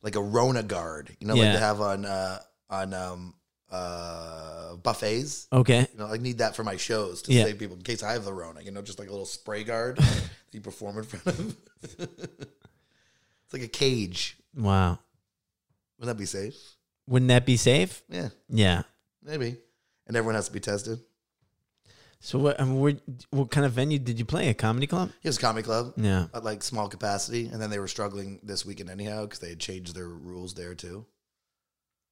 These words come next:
Speaker 2: And they were probably a lot more lax than we are, right?
Speaker 1: Yeah. Well, we don't let people in anywhere, anything.
Speaker 2: Yeah. Wait, that you could eat in,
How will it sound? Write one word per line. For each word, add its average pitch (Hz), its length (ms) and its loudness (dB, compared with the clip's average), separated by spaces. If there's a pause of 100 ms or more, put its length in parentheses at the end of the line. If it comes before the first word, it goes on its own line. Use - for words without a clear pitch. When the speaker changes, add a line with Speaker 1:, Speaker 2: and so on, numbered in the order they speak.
(340)
Speaker 2:
And 120 160 2
they 123 100 6
were 135 100 4
probably 113 340 6
a 98 80 2
lot 107 280 0
more 107 300 0
lax 101 400 -2
than 95 260 -4
we 107 160 2
are, 113 160 2
right? 98 260 0 (500)
Speaker 1:
Yeah. - 180 -18 (460)
Well, 107 120 -12
we 120 80 -4
don't 110 200 -6
let 98 160 -10
people 92 400 -12
in 113 180 -2
anywhere, 85 560 -10
anything. 90 400 -12 (220)
Speaker 2:
Yeah. 92 300 4 (1600)
Wait, 117 340 6
that 135 80 2
you 147 140 4
could 147 160 4
eat 151 300 6
in, 135 100 -2